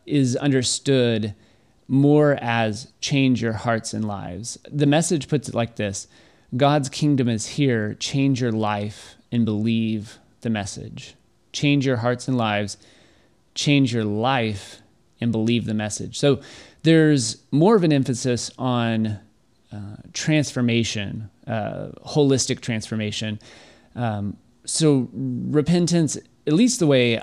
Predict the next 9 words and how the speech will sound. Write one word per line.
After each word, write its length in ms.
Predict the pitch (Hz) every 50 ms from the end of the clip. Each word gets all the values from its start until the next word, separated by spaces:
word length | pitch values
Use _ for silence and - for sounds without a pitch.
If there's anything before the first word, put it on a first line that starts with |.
| - -
I 580 | 127 131 139 139 135 135 135 131 131 120 - - - 127
grew 200 | 113 127 123 120
up 100 | 113 -
thinking 340 | - 127 131 123 131 120
about 260 | 113 104 110 104 104 107
it, 80 | 107
was 180 | 113 117 110 113
more 280 | 127 139 151 160 165
about, 520 | 160 139 131 131 123 120 120 117 110 -